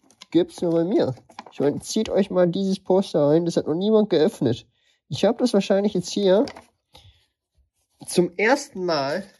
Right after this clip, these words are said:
geöffnet, dieses Poster. Und das ist einer der Gründe. Ich leg das mal hier rüber und tu das nachher wieder falten. Sieht auch wirklich schön aus, dieses Poster, ja. Kanto, hier mit Alabastia.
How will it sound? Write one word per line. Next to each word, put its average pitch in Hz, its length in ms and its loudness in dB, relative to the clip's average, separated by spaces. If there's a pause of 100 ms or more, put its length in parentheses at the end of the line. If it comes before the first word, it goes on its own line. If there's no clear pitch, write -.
(160)
geöffnet, - 480 -6
dieses 107 180 -12
Poster. - 460 -16 (840)
Und 120 220 -4
das 147 140 2
ist 143 140 -12
einer 135 160 -2
der 131 120 -2
Gründe. 120 200 -6
Ich - 120 -10
leg 147 120 -2
das 156 140 -4
mal 151 100 -4
hier 139 180 -2
rüber 170 260 2
und 135 140 -8
tu - 80 -8
das 139 160 -4
nachher 156 260 -6
wieder 110 200 -2
falten. 117 560 -8 (960)
Sieht 147 80 -4
auch 147 80 0
wirklich 156 240 -6
schön 190 180 4
aus, 110 200 -4
dieses 107 160 -12 (100)
Poster, 117 320 -10
ja. 135 220 -8 (400)
Kanto, 160 640 0 (800)
hier 120 160 -6
mit 113 200 -6
Alabastia. 139 960 -4